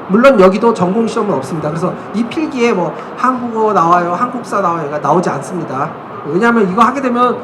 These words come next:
또 학원 다니고 또 가외해야 되고 막 이래요. 그래서 그건 중요하지 않기 때문에 중요하지 않다기보다는 부담을 덜 해주-, 하기 위해서 이거는 자격증만으로 대체합니다. 대졸에서.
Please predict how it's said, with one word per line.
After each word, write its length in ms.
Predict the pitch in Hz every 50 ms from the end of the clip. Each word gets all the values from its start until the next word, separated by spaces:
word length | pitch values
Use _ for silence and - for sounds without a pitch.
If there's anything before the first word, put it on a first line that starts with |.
| - - - -
또 280 | - 302 320 320 320 285
학원 320 | - 320 311 311 302 294
다니고 360 | 277 254 240 233 220 220 220 -
또 120 | 294 294
가외해야 480 | - - 175 190 214 220 220 220 214 202
되고 180 | 196 196 185
막 140 | 180 180 139
이래요. 300 | 147 165 170 160 147 139
그래서 340 | - 175 175 - 180 165 - - - - - - - -
그건 160 | - 220 202
중요하지 360 | - - 202 214 202 202 -
않기 240 | 147 156 - 190 -
때문에 420 | 202 185 170 170 190 202 175 139 - - - - - - - -
중요하지 480 | - 196 208 226 220 208 208 - -
않다기보다는 680 | 190 160 165 - 208 202 202 185 - 180 170 180 185 - - - - - - - - - - - - - - - - -
부담을 360 | - 170 220 214 214 214 196
덜 280 | 185 - 185 180 196 202
해주-, 340 | 214 208 196 185 - - - - - - -
하기 300 | - 156 185 196 185 165
위해서 400 | 156 165 170 160 - 214 220 233 233 - - - - - - - - 226 226 - - 208
이거는 260 | 180 170 190 185 180
자격증만으로 680 | 175 - 170 185 - - - 208 196 185 175 175 175 175
대체합니다. 500 | 170 170 156 - - 185 170 160 143 135
대졸에서. 420 | - 151 147 165 165 147 127 -